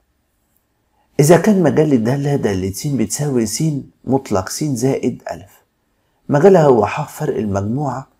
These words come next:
سالب اتنين واتنين. قلنا له: يا أستاذ، هو حضرتك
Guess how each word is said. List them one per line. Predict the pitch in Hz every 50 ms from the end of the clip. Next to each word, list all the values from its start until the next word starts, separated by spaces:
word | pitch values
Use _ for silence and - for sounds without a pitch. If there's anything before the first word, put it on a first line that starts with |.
| _ _ _
سالب | - - 147 139 120 104 101
اتنين | 98 101 - 117 123 110 104
واتنين. | 104 - _ _ - - _ _ _ _ _ _ _ _ _ _ _ _ _ _ _ -
قلنا | 127 135 151
له: | 147 131 110
يا | 90
أستاذ، | 90 - - - 139 139 139 - - _ _ _ _ _ _ _ _ _ _ _ -
هو | 120 120 107
حضرتك | 101 - 123 - 127 160 165 165 143 -